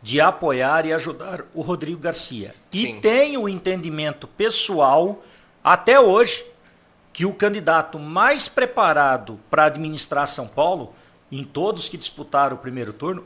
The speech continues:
Speaker 1: era o Rodrigo Garcia. E uma coisa é você conhecer, você ouvir falar do gestor.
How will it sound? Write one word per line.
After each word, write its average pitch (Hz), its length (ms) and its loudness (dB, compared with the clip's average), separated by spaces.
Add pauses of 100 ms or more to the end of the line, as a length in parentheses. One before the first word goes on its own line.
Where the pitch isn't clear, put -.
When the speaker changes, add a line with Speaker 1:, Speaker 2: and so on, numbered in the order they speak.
(120)
Speaker 1:
era 185 240 6
o 196 40 -2
Rodrigo 185 340 -4
Garcia. 143 420 -6 (720)
E 185 40 -8
uma 233 140 2
coisa 269 280 4
é 269 40 4
você 262 280 2
conhecer, 240 1000 2
você - 280 -2
ouvir 214 300 2
falar 196 320 2
do 185 100 -6
gestor. 170 440 -2